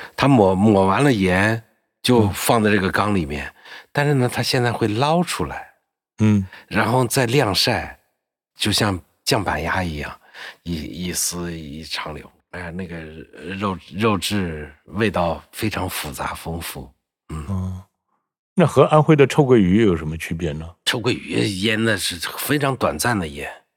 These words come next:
Speaker 2: 哦。
Speaker 1: 是非常短暂的发酵。臭鳜鱼发酵长了就是不，是不能吃的。
Speaker 2: 发长，发酵长了就相当于对人体有害了。
Speaker 1: 烂，烂掉了。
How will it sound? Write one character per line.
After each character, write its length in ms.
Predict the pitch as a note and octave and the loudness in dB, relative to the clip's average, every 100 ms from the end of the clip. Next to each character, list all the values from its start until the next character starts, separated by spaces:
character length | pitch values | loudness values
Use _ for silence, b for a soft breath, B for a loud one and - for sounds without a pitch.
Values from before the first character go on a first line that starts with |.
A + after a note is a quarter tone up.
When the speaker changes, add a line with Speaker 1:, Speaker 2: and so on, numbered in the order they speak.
| _ _ _ _ - | _ _ _ _ -8
Speaker 2:
哦。 300 | F#2+ F2+ F2 B B - | -4 -4 -8 B B -4
Speaker 1:
是 160 | - | 0
非 180 | B2 - | 2 2
常 160 | D#3+ D#3 | 2 2
短 220 | A2 E2+ | 2 2
暂 180 | A2 B2+ | 2 2
的 80 | E2 | 0
发 220 | - F2 | -2 -2
酵。 240 | F#2+ D2 - - B B | -2 -4 -6 -14 B B
臭 140 | - F3 | 2 4
鳜 80 | |
鱼 160 | D3 D3 | 6 4
发 200 | - E3 | 4 2
酵 140 | D#3 | 2
长 260 | B2 - F#2+ | 2 0 0
了 100 | A#2+ | 2
就 140 | A2 | 0
是 120 | G#2 - | -2 -2
不， 180 | - A2 | -4 -4
是 140 | - C3+ | -2 -2
不 120 | C#3+ | 0
能 200 | G2+ D2+ | -2 -2
吃 240 | - - | -4 -4
的。 120 | C#2 - _ _ _ _ _ - | -8 -14 _ _ _ _ _ -2
Speaker 2:
发 140 | - | 4
长， 180 | C#3+ D3 | 6 4
发 100 | C#3 | 6
酵 140 | D3 B2+ | 6 6
长 160 | G2 | 4
了 80 | B2 | 2
就 120 | A2+ | 2
相 180 | G2 A2 | 2 4
当 80 | A2 | 4
于 60 | |
对 180 | G#2 A2+ | 4 4
人 180 | G2 G#2 | 4 4
体 140 | G#2 G#2 | 4 4
有 120 | F#2+ | 4
害 140 | - | 4
了。 60 | A#2+ | 4
Speaker 1:
烂， 220 | F3 A2+ | 4 4
烂 200 | D#3 C3 | 2 4
掉 180 | F#2 D2 | 0 -2
了。 180 | - | -4